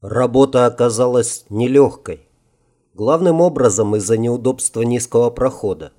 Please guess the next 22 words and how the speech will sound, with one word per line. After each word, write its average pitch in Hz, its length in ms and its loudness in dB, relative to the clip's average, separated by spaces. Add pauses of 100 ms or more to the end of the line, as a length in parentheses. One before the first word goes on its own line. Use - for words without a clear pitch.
(480)
До 101 200 -4
самого 117 420 0
последнего 117 640 -2
момента 120 560 0
Олег 98 260 -4
опасался, 104 720 -2
что - 240 -14
не 113 100 0
выдержит 110 560 -4
ремень 127 400 2
или 92 180 -6
лопнут 107 600 -4
напряженные 120 680 -2
сухожилия, 110 760 -4
не 98 120 -4
выдержав 110 560 -4
нагрузки. 117 680 -4 (1120)
Пришлось 165 460 -2
всем 160 400 2
втроем 117 580 0
выбираться 107 560 -2
наверх. 131 520 -2